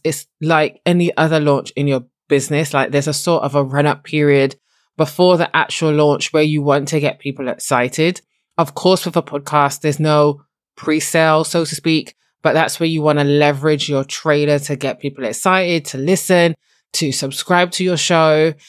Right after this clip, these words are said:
And I'll be sharing more pr-, promotion strategies with you in the next episode,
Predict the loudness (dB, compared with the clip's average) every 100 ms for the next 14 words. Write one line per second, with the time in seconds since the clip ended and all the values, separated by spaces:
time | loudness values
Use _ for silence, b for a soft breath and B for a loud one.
0 | B _ -2 0 2 2 2 4 4 2
1 | 0 -2 -4 -20 -12 -4 0 0 -2 -4
2 | -6 -4 -4 -2 -4 -2 -4 -4 -4 -2
3 | -2 -2 -4 -4 -4 -4 -2 0 0 -2